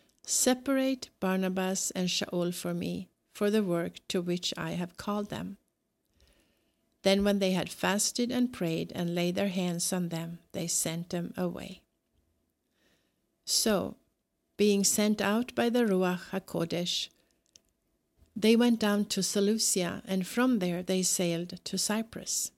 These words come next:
When they arrived at Salamis, they proclaimed the word of God in the Jewish synagogues.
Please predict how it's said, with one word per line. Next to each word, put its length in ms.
When 220
they 160
arrived 420
at 120
Salamis, 800
they 120
proclaimed 600
the 100
word 280
of 160
God 400
in 140
the 100
Jewish 440
synagogues. 800